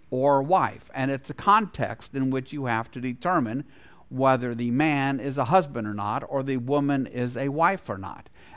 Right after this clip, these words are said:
And that isn't always easy, and it isn't always easy in Paul's letters, and the translators have to do it, but it's, it's something that, that you always come upon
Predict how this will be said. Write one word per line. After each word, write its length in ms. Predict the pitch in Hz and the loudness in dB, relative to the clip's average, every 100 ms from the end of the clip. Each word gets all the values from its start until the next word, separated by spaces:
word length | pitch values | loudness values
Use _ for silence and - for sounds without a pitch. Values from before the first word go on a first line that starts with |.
| - | -4
And 160 | 147 | 0
that 340 | 143 127 165 - | 4 4 2 0
isn't 380 | 143 135 143 143 | -2 -2 -2 -4
always 460 | 135 135 147 143 135 | -4 -2 0 -2 0
easy, 360 | 151 143 156 | -2 -2 -4
and 120 | 123 117 | -2 -4
it 140 | - | -2
isn't 300 | 165 165 190 | -4 -2 -4
always 420 | - 151 151 135 | -2 0 0 -2
easy 340 | 156 143 139 120 | -6 -6 -4 -4
in 120 | 110 | -4
Paul's 360 | - 185 185 | 2 4 4
letters, 480 | 165 160 151 151 143 - - 127 | 0 -2 0 -2 -6 -16 -20 -10
and 140 | 113 110 | -6 -4
the 60 | |
translators 760 | 107 147 151 147 143 123 113 110 | -2 0 0 0 0 -2 -2 0
have 320 | 147 185 - | 4 4 0
to 80 | 196 | 0
do 260 | 185 180 | 2 4
it, 180 | 170 - - - - - | 2 -2 -20 -20 -20 -16
but 460 | 123 135 120 110 - - - - - - - - - | 0 2 4 0 -8 -20 -20 -20 -20 -20 -20 -20 -14
it's, 800 | 131 107 95 - - - - - - | -4 -4 -4 -12 -12 -14 -16 -16 -6
it's 240 | 113 - | -6 0
something 480 | 160 151 - 143 135 | 2 2 2 -2 0
that, 260 | 117 107 - - - - - - - - 113 | 0 -2 -6 -20 -20 -20 -20 -20 -20 -20 -10
that 280 | 101 95 | -8 -8
you 100 | 131 | -8
always 520 | - 143 160 170 175 - | 0 2 4 2 -2 -4
come 240 | - 143 | -4 -2
upon 560 | 117 - 85 82 87 | -2 -4 -6 -6 -10